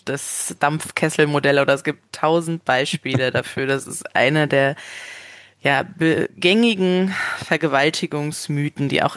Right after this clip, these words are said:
Speaker 1: immer wieder reproduziert werden von Menschen, die dann sagen, „Ach, das ist ja schrecklich“, so, ne? Und auch da sind wir wieder bei dieser Pyramide von,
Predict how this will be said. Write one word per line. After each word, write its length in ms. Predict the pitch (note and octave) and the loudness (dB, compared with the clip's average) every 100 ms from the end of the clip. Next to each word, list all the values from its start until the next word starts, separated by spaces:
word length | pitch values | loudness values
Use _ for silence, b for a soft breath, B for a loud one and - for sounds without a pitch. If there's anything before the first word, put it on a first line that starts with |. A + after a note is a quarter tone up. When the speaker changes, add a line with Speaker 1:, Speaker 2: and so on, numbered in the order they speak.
| - | 0
Speaker 1:
immer 480 | F#3+ G3 G#3 G3 F#3+ | 4 4 6 4 2
wieder 340 | D#3+ D#3 D3 | 2 2 2
reproduziert 920 | C#3+ C#3+ - C#3+ C#3 C#3 - D3 - B2+ | 0 -6 -6 -4 -4 -4 2 2 2 2
werden 300 | B2+ D3 C#3 | 4 2 -2
von 240 | - C3 | -2 0
Menschen, 420 | B2+ C3 C3 C#3+ | 0 0 0 0
die 160 | C3+ B2+ | -4 -2
dann 340 | B2 B2 F3+ F3+ | 0 2 2 2
sagen, 320 | C#3 C3+ - | 2 0 -2
„Ach, 160 | - - | -4 -4
das 180 | - | -6
ist 60 | - | -4
ja 100 | - | -4
schrecklich“, 420 | - - - - | -2 -4 -8 -10
so, 140 | - - | -6 -2
ne? 180 | D3 G#2 | 0 0
Und 240 | D#3+ - | 0 2
auch 140 | D3 - | 0 0
da 380 | - D3+ - | 0 2 0
sind 240 | - C#3 C3 | -4 -6 -4
wir 140 | C3+ | -2
wieder 220 | C3+ C3+ | 2 2
bei 160 | C3 B2 | 4 0
dieser 260 | B2+ B2+ C3 | 0 0 0
Pyramide 720 | - D3+ D3 D#3 E3 C#3+ C3 | -2 -4 -2 2 2 2 0
von, 320 | - C3 | 0 -4